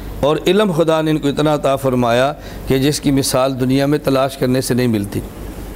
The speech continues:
और आपको इससे ज़्यादा हैरानगी होगी कि गैर मुक़ल्लिद अहले हदीस आलिम नवाब सिद्दीक हसन ख़ान कनूजी, इन्होंने भी लिखा है, इसमें कोई शक की बात नहीं है,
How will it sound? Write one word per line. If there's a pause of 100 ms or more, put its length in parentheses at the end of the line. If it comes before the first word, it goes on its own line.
और
आपको (100)
इससे
ज़्यादा
हैरानगी
होगी (520)
कि
गैर
मुक़ल्लिद
अहले
हदीस
आलिम (600)
नवाब
सिद्दीक
हसन
ख़ान (100)
कनूजी, (520)
इन्होंने
भी
लिखा
है, (280)
इसमें
कोई
शक
की
बात
नहीं
है,